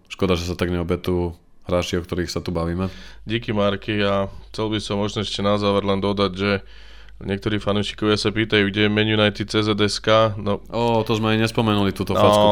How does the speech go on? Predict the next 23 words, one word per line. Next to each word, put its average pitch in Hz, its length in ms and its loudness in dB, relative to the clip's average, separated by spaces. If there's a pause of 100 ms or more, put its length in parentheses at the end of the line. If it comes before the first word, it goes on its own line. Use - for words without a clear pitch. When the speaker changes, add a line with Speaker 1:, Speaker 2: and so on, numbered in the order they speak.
Speaker 1:
pri 101 160 2
týchto 98 160 0
Speaker 2:
tak, 90 80 -4
Speaker 1:
všetkých 90 320 -4
Speaker 2:
tak, - 80 0
Speaker 1:
debatách. 92 360 4 (120)
Ó. 104 160 6
Speaker 2:
tak 110 160 4
Meta 165 320 4
nás 127 160 4
vypla, 143 560 2
nemyslím 117 560 -2
tá, 110 160 2
čo 107 160 -4
rastie 104 320 -2
na, 98 320 2 (320)
na 95 160 0
poli, 107 400 0
ale 98 400 2 (680)
Speaker 1:
<laughs> - 680 -8
Speaker 2:
tá, 120 240 8
ten 127 320 4
naš, 123 320 2